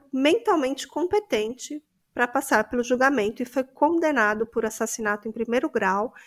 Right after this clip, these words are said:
e sentenciado à morte por cadeira elétrica, mas, em mil novecentos e sessenta e sete, sua pena foi convertida pra prisão perpétua,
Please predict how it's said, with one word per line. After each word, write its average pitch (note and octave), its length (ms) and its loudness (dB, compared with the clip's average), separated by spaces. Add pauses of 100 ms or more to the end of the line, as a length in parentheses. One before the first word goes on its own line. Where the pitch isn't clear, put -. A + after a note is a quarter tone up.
(260)
e C#4+ 40 -6
sentenciado D#4+ 760 -2
à C4+ 80 2
morte G#3+ 460 0
por - 180 -4
cadeira A#3 480 4
elétrica, A3+ 720 -2 (420)
mas, E4 640 4
em D#4+ 140 0
mil A#3+ 140 2
novecentos A#3 340 -2
e - 20 -10
sessenta A#3 300 -2
e C4+ 40 2
sete, A#3 600 -2
sua C#4+ 340 -2
pena A#3 360 0
foi A#3 160 -6
convertida A3+ 520 -4
pra G#3+ 200 -4
prisão A#3+ 500 -2
perpétua, G#3 800 -6